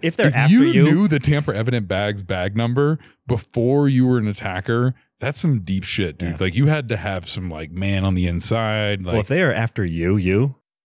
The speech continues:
Speaker 1: like, they're gonna get you.
Speaker 2: if they're after
Speaker 1: Like
Speaker 2: me, me, I would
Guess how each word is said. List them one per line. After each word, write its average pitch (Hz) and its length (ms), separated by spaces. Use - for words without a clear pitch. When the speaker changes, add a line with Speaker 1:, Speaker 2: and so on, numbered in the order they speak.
Speaker 1:
like, 101 180
they're - 100
gonna 78 160
get 73 200
you. 120 120
Speaker 2:
if 123 140
they're 214 160
after 208 220
Speaker 1:
Like 127 80
Speaker 2:
me, 143 140
me, 127 280
I 104 160
would 98 280